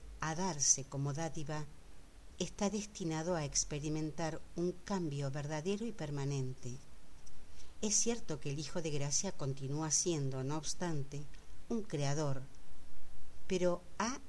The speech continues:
añadido a su naturaleza una vivencia de tipo creatural, lo que por siempre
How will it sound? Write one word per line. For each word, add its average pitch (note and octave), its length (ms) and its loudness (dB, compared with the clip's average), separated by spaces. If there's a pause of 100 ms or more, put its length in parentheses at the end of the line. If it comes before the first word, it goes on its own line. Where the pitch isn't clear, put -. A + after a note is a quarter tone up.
añadido E3 920 0 (240)
a C#3+ 100 -2
su C#3+ 200 -2
naturaleza D3+ 920 0 (840)
una A3 220 2
vivencia F#3+ 760 0
de D#3+ 120 2
tipo G3 440 -4
creatural, C#3 840 -2 (960)
lo D#3+ 160 -2
que D3+ 120 -4
por D3 200 -4
siempre F#3+ 720 2